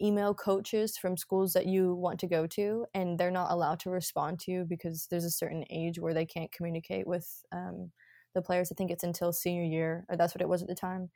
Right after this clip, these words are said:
So say I have a tournament coming up with my, my club team, and I know that's gonna be, there's gonna be college coaches there, you'll reach out and you'll send an email and say, "Hey, I would love to go to this,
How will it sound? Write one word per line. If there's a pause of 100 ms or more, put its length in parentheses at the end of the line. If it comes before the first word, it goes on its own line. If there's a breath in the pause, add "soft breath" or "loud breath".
(340 loud breath)
So
say
I
have
a
tournament
coming
up
with
my, (420)
my
club
team, (280 loud breath)
and
I
know
that's
gonna
be,
there's
gonna
be
college
coaches
there,
you'll
reach
out
and
you'll
send
an
email
and
say,
"Hey,
I
would
love
to
go
to
this,